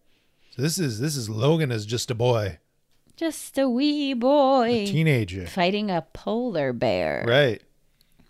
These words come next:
Speaker 1: I do love the perspective of feeling small in the grandness of everything as he's stacked up against a polar bear.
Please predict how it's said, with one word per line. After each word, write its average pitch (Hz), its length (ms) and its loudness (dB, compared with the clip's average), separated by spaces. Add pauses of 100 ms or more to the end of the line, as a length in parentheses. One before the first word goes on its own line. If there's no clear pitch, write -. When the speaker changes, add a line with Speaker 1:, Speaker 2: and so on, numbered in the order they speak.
(240)
Speaker 1:
I 139 100 -2
do 156 140 2
love 170 220 2
the 147 80 -4
perspective 139 640 2
of 113 180 0
feeling 139 440 0
small 131 520 4
in 127 100 0
the 113 80 -4
grandness 120 580 0
of 110 80 -2
everything 131 500 -2
as 110 300 -4
he's 113 160 -4
stacked 110 400 -2
up 127 100 2
against 110 300 -2
a - 40 -6
polar 120 300 0
bear. 135 320 0